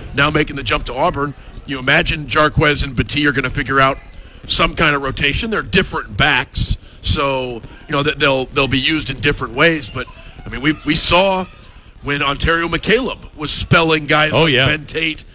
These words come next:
Speaker 1: and, and Michael Dyer. And,
Speaker 2: Oh, you
Speaker 1: and
Speaker 2: find ways to get 'em all,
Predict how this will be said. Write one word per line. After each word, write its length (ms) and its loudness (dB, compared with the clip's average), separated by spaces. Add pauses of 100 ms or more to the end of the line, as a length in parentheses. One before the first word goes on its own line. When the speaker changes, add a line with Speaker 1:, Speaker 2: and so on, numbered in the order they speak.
(240)
Speaker 1:
and, 420 -2
and 140 -2
Michael 300 -2
Dyer. 600 2 (300)
And, 160 0
Speaker 2:
Oh, 20 4
you 140 6
Speaker 1:
and 80 2
Speaker 2:
find 300 4
ways 240 2
to 80 -10
get 140 2
'em 80 -2
all, 320 2